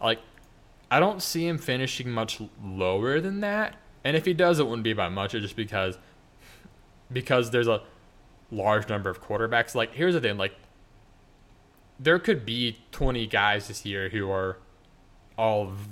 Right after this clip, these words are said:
completely viable. It could be like a year, like, it could be like twenty fifteen where a ton of guys score a ton of points. Like, but, um, I don't think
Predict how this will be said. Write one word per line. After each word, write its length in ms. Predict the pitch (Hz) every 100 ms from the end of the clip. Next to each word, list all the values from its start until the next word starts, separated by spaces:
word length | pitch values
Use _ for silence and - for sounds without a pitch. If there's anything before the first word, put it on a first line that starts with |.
| -
completely 460 | 123 117 127 101
viable. 540 | 95 90 87 87 85 92
It 80 | 98
could 140 | 135
be 60 | 135
like 180 | 127 120
a 40 |
year, 120 | 117
like, 140 | 113 117
it 120 | 113
could 100 | 139
be 40 |
like 140 | 127 120
twenty 220 | 123 101
fifteen 400 | - 110 - 104
where 100 | 98
a 40 | 92
ton 240 | - 113
of 80 | 104
guys 240 | 98 98 -
score 180 | - 92
a 40 |
ton 160 | - 87
of 60 |
points. 340 | 85 - - - - -
Like, 260 | 80 - - _ _ _ _ - - -
but, 160 | 104 101
um, 280 | 92 87 85 - _ - - - - _ - - _ _ _ -
I 80 |
don't 280 | 165 202 180
think 180 | 220 202